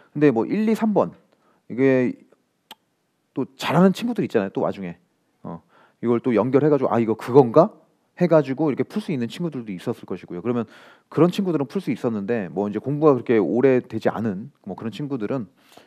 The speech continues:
이렇게, 그렇게 응용할 수 있는 능력이, 어, 오래 한 친구들에 비해서는 상대적으로, 어, 덜하죠. 그렇기 때문에, 예, 조금 까다로운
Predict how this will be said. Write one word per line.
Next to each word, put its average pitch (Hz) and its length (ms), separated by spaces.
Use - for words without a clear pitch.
이렇게, 101 160
그렇게 - 240
응용할 175 380
수 165 100
있는 107 240
능력이, 110 480
어, 85 280
오래 143 220
한 156 120
친구들에 143 1200
비해서는 101 380
상대적으로, 135 580
어, 87 120
덜하죠. 104 560
그렇기 - 240
때문에, 113 340
예, 92 120
조금 110 340
까다로운 147 360